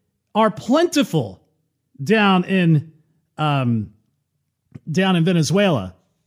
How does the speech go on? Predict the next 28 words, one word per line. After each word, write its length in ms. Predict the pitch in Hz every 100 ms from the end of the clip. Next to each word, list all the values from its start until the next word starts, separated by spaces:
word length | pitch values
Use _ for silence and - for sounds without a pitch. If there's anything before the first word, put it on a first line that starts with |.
| -
They're 100 | 160
sitting 400 | - 320 349 254
on 120 | 196
that 180 | 160 143
gold 240 | 165 147
mine, 220 | 131 107
as 220 | 185 233
we 120 | 170 196
said. 520 | - 302 220 98 87 _ _ _ _ _ _ _ _ _ _
And 260 | 220 220 208
it's 200 | 202 -
something 320 | 311 311 269
to 80 | 226
take 260 | 247 254
into 160 | 254 220
consideration 960 | - 196 - 269 214 285 - 190 190 185 _ _ _ _
because, 580 | 170 214 233 233 220 156 - _ _ _ _
you 120 | 208
know, 220 | 233 233 208
this 260 | 202 277
could 240 | - 339 269
be 140 | 247
something 580 | - 247 247 254 247 240 - _ 147
that 420 | 151 247 247 -
is 460 | 240 240 190 - _ _ _ _ _ - - _
something 380 | - 302 311 285
we're 260 | 240 349 330
backing. 580 | 202 175 170 190 254